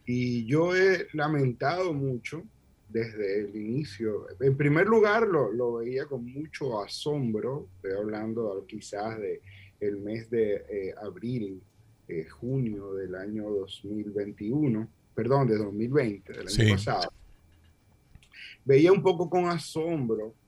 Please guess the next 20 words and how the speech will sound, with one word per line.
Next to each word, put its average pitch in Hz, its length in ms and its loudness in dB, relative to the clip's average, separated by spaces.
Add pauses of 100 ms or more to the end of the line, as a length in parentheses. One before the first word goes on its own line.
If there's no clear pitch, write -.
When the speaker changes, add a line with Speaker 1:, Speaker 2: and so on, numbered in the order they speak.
(320)
Speaker 1:
que 120 180 -2
la 123 200 2
estrategia 135 840 0
mundial 127 800 -2
para 92 260 -8
enfrentar 107 840 -6 (400)
lo 113 240 0
que 110 100 -6
estaba 117 680 -2
iniciando 127 880 -2
como 98 320 -10
una 98 240 -10
pandemia 92 720 -10 (420)
estaba 135 440 -4
fundamentado 123 1040 0
en 120 180 -4
asustar 147 760 -2
a 151 80 4
la 107 120 -2
gente 76 560 -14